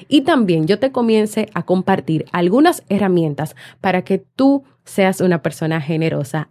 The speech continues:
alterista, una persona que encuentre un equilibrio entre dar a sí mismo, entre crecer como persona profesional, pero también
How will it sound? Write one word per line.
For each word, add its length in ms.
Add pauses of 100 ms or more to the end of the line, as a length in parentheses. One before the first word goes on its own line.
alterista, 800 (240)
una 200
persona 360
que 80
encuentre 400
un 60
equilibrio 680 (280)
entre 640 (400)
dar 340 (180)
a 100
sí 180
mismo, 560
entre 540
crecer 580
como 280
persona 420
profesional, 720
pero 220
también 580